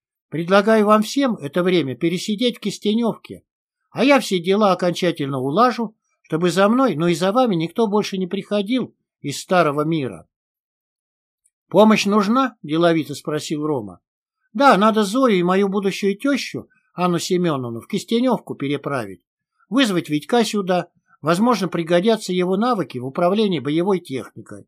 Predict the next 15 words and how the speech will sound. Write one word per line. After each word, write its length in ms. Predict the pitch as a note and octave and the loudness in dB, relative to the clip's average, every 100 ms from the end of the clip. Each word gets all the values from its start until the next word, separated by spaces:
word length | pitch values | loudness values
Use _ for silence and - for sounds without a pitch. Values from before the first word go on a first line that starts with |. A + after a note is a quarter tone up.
| _ _ _ _ _ _ _ _ | _ _ _ _ _ _ _ _
«Сделаем», 560 | A#2+ F3+ C4+ F#3 A#2+ | -4 4 4 4 -2
кивнул 400 | A2 D#3 E3 D3+ | -4 -4 -2 -2
Рома. 360 | D3+ C#3 G2+ E2 _ _ _ | -2 -2 -6 -14 _ _ _
«Я 180 | D#3 G#3+ | 0 0
всех 240 | G#3+ A3 | 2 0
женщин 420 | F#3+ B3+ G#3+ E3+ | 2 0 0 -4
туда 240 | D#3+ F3 G3+ | -4 0 -2
сегодня 440 | - G3 G#3 F3+ | 0 0 0 -2
же 120 | F3 | -4
отвезу 600 | F#3+ F#3 G3+ G3+ C4+ C4 _ _ _ | -4 -2 -2 -2 -4 -6 _ _ _
и 80 | D3+ | -6
под 180 | F3+ F3 | -4 -2
присмотром 600 | G3 F3+ A3+ A3 G3 F#3 | -4 -2 -4 -2 -2 -2
Казбека 520 | G3+ F#3 A3+ B3 F#3+ | -2 -2 -4 -2 -4
оставлю. 640 | C#3+ - B2+ A2 G2+ F#2+ | -4 -6 -6 -6 -10 -16